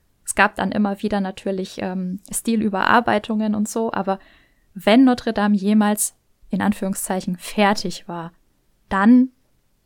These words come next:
zu der Zeit, wo der Film spielt. Also das passt leider so gar nicht.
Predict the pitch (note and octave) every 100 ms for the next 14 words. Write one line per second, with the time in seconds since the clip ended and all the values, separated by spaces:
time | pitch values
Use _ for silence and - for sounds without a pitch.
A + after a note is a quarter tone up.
0 | _ - G3+ G3 G#3 - G3 G3+ G#3 -
1 | G3+ F#3 G3 G3 - F#3 F3+ - G3 G3+
2 | G3 - - E3 E3+ - F3+ F3+ F#3+ G#3
3 | - - C4+ - G#3+ G3 G#3+ G#3 G3+ G3+
4 | F3+ F#3+ G3 E3+ E3+ -